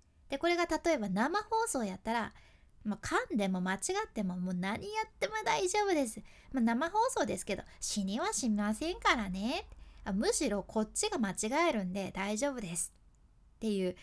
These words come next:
まあ、これはちょっと笑いも入ったものになりますが、「すべてオーケーですよ」っていうのを言うだけで、明らかに相手はね、安心した、そんな表情になるんですね。この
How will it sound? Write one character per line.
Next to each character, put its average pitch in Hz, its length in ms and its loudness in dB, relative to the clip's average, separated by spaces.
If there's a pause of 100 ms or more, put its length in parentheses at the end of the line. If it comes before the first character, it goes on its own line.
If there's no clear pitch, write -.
(220)
ま - 80 0
あ、 - 40 -2
こ 277 100 4
れ 302 80 8
は 311 80 6
ち 381 100 4
ょ 440 60 4
っ - 20 -2
と 214 180 2
笑 233 340 4
い - 20 4
も 349 100 -2
入 403 220 0
っ - 40 -18
た 294 120 0
も 247 120 0
の 233 120 2
に 202 120 2
な 190 100 -2
り 196 120 0
ま 240 140 2
す 220 180 -6
が、 202 160 0 (480)
「す - 180 4 (160)
べ 453 160 4
て 359 220 6
オ 359 240 4
ー - 20 0
ケ 359 220 4
ー - 20 6
で 339 160 4
す 320 140 -4
よ」 330 300 2
っ - 120 -20
て 302 140 0
い 294 80 0
う 277 40 2
の 226 140 4
を - 40 0
言 190 200 0
う 254 60 0
だ 269 100 -2
け 269 140 -6
で、 202 160 -2 (420)
明 294 500 -2
ら 277 160 0
か 269 180 -2
に 247 240 -2
相 233 240 -2
手 220 120 -2
は 180 140 -6
ね、 175 180 -8 (220)
安 226 320 4
心 220 420 4
し - 140 -4
た、 214 240 -4
そ 240 160 0
ん 233 40 2
な 233 160 0
表 226 200 0
情 226 180 -2
に 185 140 -4
な 185 160 -6
る 185 100 -6
ん 180 60 -8
で - 100 -8
す - 140 -8
ね。 202 180 -6 (840)
こ 339 180 2
の 415 60 2